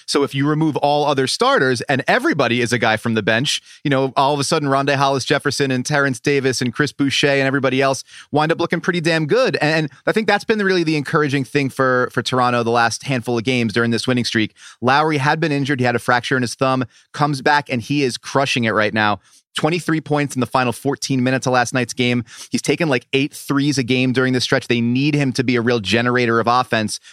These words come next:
with Siakam out, with Gasol out. He's gotta do a lot of the shot creating, and he's been fantastic since he's got back here.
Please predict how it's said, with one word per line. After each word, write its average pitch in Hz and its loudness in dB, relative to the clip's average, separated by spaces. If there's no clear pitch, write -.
with 113 -2
Siakam 117 0
out, 110 0
with 110 -6
Gasol 113 0
out. 113 2
He's 120 -2
gotta 123 2
do 120 0
a - 2
lot 117 2
of 113 -2
the 107 -2
shot 120 2
creating, 107 0
and 101 0
he's 110 -2
been 117 -2
fantastic 110 0
since 101 -6
he's 98 -6
got 95 0
back 82 -2
here. - -16